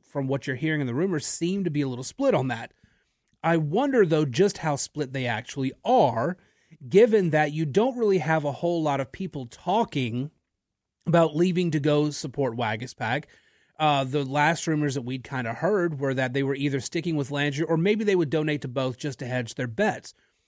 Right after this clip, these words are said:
But last night in Baton Rouge, at an event that Landry's campaign was touting as right in Wagaspac's backyard, Landry held a fundraiser that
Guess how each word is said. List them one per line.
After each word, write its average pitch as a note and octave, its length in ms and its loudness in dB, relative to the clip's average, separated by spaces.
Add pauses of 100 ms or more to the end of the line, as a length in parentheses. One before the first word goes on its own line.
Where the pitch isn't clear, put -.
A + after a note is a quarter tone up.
(140)
But D3 160 -4
last D3 380 0
night G#3+ 420 2
in D#3 180 0
Baton C3 360 0
Rouge, E3 500 2 (420)
at F3 200 0
an F3 80 0
event E3+ 400 -2
that C#3+ 280 -6
Landry's D#3+ 380 0
campaign D3+ 460 -4
was C#3+ 100 -4
touting D3+ 340 -2
as A2 140 -8
right C3+ 360 0
in E3 240 -2
Wagaspac's C3+ 640 -2
backyard, C3+ 800 -2 (1600)
Landry E3+ 420 0
held D#3+ 520 0
a D3+ 60 -8
fundraiser D#3+ 840 -2
that C#3+ 360 0